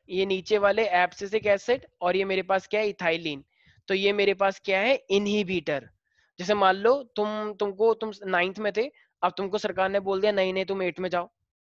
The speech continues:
चलो, चलो, तुम, तुम एकदम फेलियर हो, तुम्हें कुछ नहीं आता,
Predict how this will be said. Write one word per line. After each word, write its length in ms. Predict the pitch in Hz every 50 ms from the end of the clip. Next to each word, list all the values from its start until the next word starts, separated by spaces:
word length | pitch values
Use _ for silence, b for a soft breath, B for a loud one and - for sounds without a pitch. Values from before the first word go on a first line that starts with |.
| _ _ -
चलो, 140 | - 190 190
चलो, 200 | 180 196 190 190
तुम, 300 | 185 _ - 185 185 185
तुम 360 | 175 175 175 175 - 180 180
एकदम 180 | 175 170 180 175
फेलियर 280 | - 170 165 165 170
हो, 60 | 170 170
तुम्हें 180 | 175 170 170
कुछ 120 | 160 160 160
नहीं 100 | 160 156
आता, 200 | 147 139 151